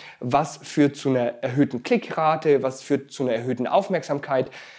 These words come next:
Aber auch das würde den Rahmen dieses Videos natürlich einmal sprengen. Gehen wir weiter. Ich habe nämlich noch ein wichtiges Video für dich vorbereitet. Diese Videoserie ist hier noch nicht zu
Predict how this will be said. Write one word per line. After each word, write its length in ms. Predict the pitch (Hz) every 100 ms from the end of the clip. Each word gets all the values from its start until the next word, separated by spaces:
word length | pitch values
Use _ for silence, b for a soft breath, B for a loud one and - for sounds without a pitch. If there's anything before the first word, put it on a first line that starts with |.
| B
Aber 160 | 139 156
auch 80 |
das 220 | 151 160 156
würde 160 | 147
den 180 | 135 131
Rahmen 320 | 131 127 131
dieses 300 | 120 117 113
Videos 320 | 127 127 120 b b b
natürlich 580 | 123 117 - 123 117 -
einmal 420 | 117 110 107 107 - b _
sprengen. 720 | - - 127 147 139 92 - _ b -
Gehen 160 | 247 262
wir 120 | 175
weiter. 300 | 190 233 127
Ich 100 | 139
habe 100 | 170
nämlich 280 | 175 175 147
noch 460 | 143 156 220 - - - _ _ _ _ _ _ _ _ _ _ -
ein 160 | 147
wichtiges 420 | 160 - 190 - 143
Video 320 | 175 170 143
für 180 | - 143
dich 200 | 127 -
vorbereitet. 680 | - 151 170 147 123 123
Diese 220 | 135 135
Videoserie 480 | 165 180 143 147 143
ist 260 | 143 143 -
hier 320 | - 165 156 B B -
noch 220 | 131 -
nicht 380 | 139 147 - b b
zu 240 | - -